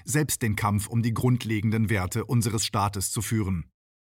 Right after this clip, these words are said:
Das Dilemma ist und war dabei, in zentralen Fragen die eigene Verfassung aus Bündnis und sonstigen Gründen mit Füßen zu treten.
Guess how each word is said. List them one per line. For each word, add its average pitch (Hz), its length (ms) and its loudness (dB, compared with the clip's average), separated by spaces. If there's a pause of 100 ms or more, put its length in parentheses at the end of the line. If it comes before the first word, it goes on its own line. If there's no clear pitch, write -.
Das 139 140 0
Dilemma 156 340 4
ist - 340 -2
und 92 220 0
war 98 220 2
dabei, 110 460 2
in 139 120 2
zentralen 143 540 0
Fragen 117 500 0
die - 180 -8
eigene 110 360 2
Verfassung 131 640 0
aus 127 180 -2
Bündnis 117 560 0
und 131 180 0
sonstigen 143 480 0
Gründen 107 480 0
mit 151 240 0
Füßen 98 380 -2
zu 95 140 -2
treten. 87 460 -4